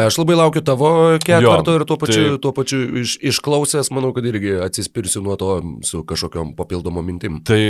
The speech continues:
Speaker 2: na, pirmiausia, Dra-, Dramblys kambaryje, Toronto Raptors, e, vasarą sukomplektavo Masajus Užiri Toronto Raptors kaip, e, nežinau, pau-, paauglys, e,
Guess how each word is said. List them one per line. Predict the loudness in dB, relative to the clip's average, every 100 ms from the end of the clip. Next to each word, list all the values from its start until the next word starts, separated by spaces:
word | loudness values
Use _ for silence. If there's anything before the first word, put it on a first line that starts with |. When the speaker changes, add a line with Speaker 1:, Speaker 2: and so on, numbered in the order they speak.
| 0
Speaker 2:
na, | 0 -2
pirmiausia, | -2 -2 -2 -2 -4 -4 -4 -8 -14 -20 -18 -16
Dra-, | -12 -10 -10 -12 -14 -12 -10 -8
Dramblys | -6 -6 -6 -6
kambaryje, | -6 -4 -4 0 0 0
Toronto | -2 -2 -2 -2
Raptors, | -2 -2 -2 -4 -6 -8 -8
e, | -6 -6 -8
vasarą | -2 0 2 0 -4
sukomplektavo | -4 -6 -6 -4 -4 0 2 2
Masajus | -2 -2 -2 -2 -4
Užiri | -8 -6 -6 -4
Toronto | -4 -4 -2
Raptors | -2 -2 -8 -6
kaip, | -8 -8
e, | -4 -2 -2 -8 -20 -20 -20 -20 -8
nežinau, | -2 0 2 2 2
pau-, | 2 2 0
paauglys, | 0 -2 0 -2 0 -2 -4 -4
e, | -4